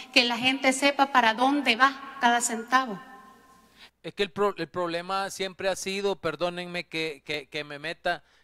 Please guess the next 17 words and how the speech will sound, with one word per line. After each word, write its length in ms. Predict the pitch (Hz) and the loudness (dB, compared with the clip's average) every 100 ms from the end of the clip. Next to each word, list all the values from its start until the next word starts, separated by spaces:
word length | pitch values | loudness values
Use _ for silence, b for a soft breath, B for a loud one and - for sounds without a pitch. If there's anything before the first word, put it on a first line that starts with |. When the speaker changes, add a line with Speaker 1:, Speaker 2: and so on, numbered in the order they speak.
| _ | _
Speaker 2:
el 120 | 151 | -12
problema 460 | - 156 147 165 180 | -10 -8 -8 -8 -10
siempre 340 | - 180 190 | -10 -12 -6
ha 60 | 180 | -6
sido, 380 | - 175 185 180 | -6 -8 -4 -4
diputada, 800 | 156 - 151 - 151 175 180 180 | -4 -8 -8 -2 2 6 6 4
es 220 | 147 143 | 0 -8
que 320 | 165 175 - _ _ _ _ _ | -6 -6 -6 _ _ _ _ _
¿por 220 | 151 151 - | -16 -16 -14
qué 240 | - 180 | -8 -6
ustedes 720 | 196 - - 175 196 196 - | -6 -10 -10 -6 -4 -6 -8
hasta 520 | 147 151 - - 147 - | -10 -10 -12 -8 -8 -6
ahora 920 | 139 139 139 180 226 190 131 135 - - - _ _ _ _ | -8 -6 -2 6 6 6 0 -6 -10 -20 -20 _ _ _ _
tienen 420 | - 160 175 196 170 | -8 -4 -2 -4 -4
todas 320 | 185 180 190 | -2 2 2
las 160 | 185 170 | 2 -2
soluciones 960 | 175 156 143 - 170 180 196 214 202 | -4 -4 -6 -4 -2 0 -2 -6 -8